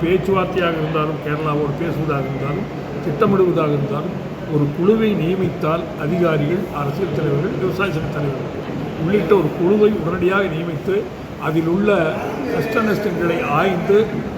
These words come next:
உடனடியாக செயல்படுத்த முயற்சி எடுக்க வேண்டும். அதே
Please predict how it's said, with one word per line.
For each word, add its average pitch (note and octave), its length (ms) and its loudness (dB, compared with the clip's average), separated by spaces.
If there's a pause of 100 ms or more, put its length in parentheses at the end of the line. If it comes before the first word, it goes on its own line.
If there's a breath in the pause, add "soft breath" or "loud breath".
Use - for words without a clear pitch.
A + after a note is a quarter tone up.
(120)
உடனடியாக G#3 500 2 (140)
செயல்படுத்த F#3 680 2
முயற்சி E3 340 0
எடுக்க D3+ 260 -2
வேண்டும். E3+ 300 0 (580)
அதே F#3 140 8